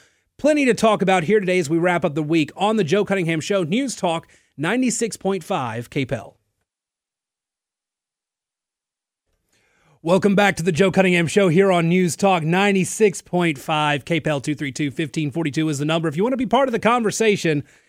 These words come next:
uh, shout out to Billy and Mike on the app. Billy brings up a good point. They also want to sue gun manufacturers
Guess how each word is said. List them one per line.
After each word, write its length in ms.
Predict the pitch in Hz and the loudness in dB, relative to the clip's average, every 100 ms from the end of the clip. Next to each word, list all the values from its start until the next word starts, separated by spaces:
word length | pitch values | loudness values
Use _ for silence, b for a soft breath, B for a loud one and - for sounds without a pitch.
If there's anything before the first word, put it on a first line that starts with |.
| b b b | b b b
uh, 240 | 170 151 | -4 -4
shout 240 | - 240 | 0 2
out 120 | 233 196 | 2 0
to 80 | |
Billy 280 | 147 208 220 | 2 4 6
and 120 | 180 | 4
Mike 260 | 170 196 175 - | 4 2 0 0
on 240 | 175 185 | 2 2
the 100 | 160 | 2
app. 240 | 156 165 | 0 0
Billy 220 | 139 196 180 | 2 2 2
brings 260 | 180 165 | 0 0
up 80 | 156 | -2
a 40 | |
good 200 | 143 156 | -2 -4
point. 240 | 135 165 160 | -2 -2 2
They 60 | |
also 200 | 190 220 | 0 2
want 140 | 220 185 | 0 -2
to 60 | |
sue 180 | - 180 | -4 -6
gun 300 | 147 160 165 | -4 -4 -4
manufacturers 880 | 147 135 123 147 135 127 139 127 117 | -6 -8 -10 -6 -6 -6 -8 -8 -10